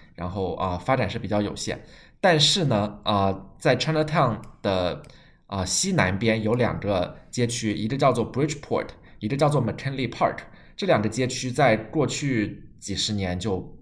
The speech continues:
慢慢地变成了唐人街的后花园，大部分的华人工人阶级都住在这两个区。Bridgeport 有，有一个学校叫做 Healy Elementary School，可能听众不是特别了解，就在美国的话，美国也有学区这个概念，就是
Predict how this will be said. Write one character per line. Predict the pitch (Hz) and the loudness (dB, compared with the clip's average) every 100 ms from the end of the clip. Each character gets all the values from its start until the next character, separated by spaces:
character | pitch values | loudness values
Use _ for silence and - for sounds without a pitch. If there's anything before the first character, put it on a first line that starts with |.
| - _ | -20 _
慢 | 151 156 | 2 4
慢 | 147 135 | 6 4
地 | |
变 | 123 156 - | 4 2 2
成 | 104 104 | 0 2
了 | 107 101 - - - - | 2 2 -4 -18 -18 -4
唐 | 104 | -2
人 | 110 | 0
街 | 120 | 2
的 | 120 | 0
后 | 117 110 | 0 -4
花 | 101 98 | -2 -2
园， | 82 - - - - | -4 -8 -16 -20 2
大 | 170 | 4
部 | 147 143 | 4 0
分 | 139 104 | -2 0
的 | 98 90 - - | 0 0 -6 -18
华 | - 110 | -2 2
人 | 120 120 | 2 2
工 | 127 131 | 0 0
人 | 113 | 0
阶 | 117 | 0
级 | 113 92 | -2 -4
都 | - | -4
住 | 104 113 | -4 -2
在 | 101 87 - | -2 -2 -6
这 | - 117 | -4 -4
两 | 76 | -4
个 | - | -8
区。 | - 62 - - _ | -10 -12 -14 -20 _
Bridgeport | 139 151 - - 160 | -2 0 0 2 2
有， | 113 117 113 | 4 2 0
有 | 101 92 | -4 -4
一 | |
个 | 131 | -4
学 | 127 - 101 | -6 -4 -2
校 | 131 | 0
叫 | 117 117 | 0 0
做 | 104 98 | 0 -2
Healy | 92 - - 151 143 131 101 | -4 -10 -4 0 2 0 -2
Elementary | - 104 104 120 - 98 | -4 -4 -2 -4 -6 -8
School， | - - - - - | -10 -16 -18 -20 -20
可 | - | -8
能 | 104 104 | -6 -4
听 | 104 143 | -2 -2
众 | 143 117 - | 0 -2 -4
不 | 117 | -6
是 | 143 | -6
特 | - | 0
别 | 117 | 2
了 | 98 | 2
解， | 95 104 | -2 -4
就 | 107 | -2
在 | 143 123 | 2 2
美 | 98 90 | 2 -2
国 | 92 | -4
的 | 107 | -2
话， | 110 95 - - - - _ | 0 0 -2 -10 -20 -20 _
美 | 120 107 | 0 4
国 | 151 | 4
也 | |
有 | 139 | 4
学 | 101 - 110 | 2 -2 -2
区 | - 147 | -2 0
这 | 151 | 0
个 | 95 | 0
概 | 98 69 | -2 -4
念， | 71 - | -8 -6
就 | 101 | -6
是 | 98 | -4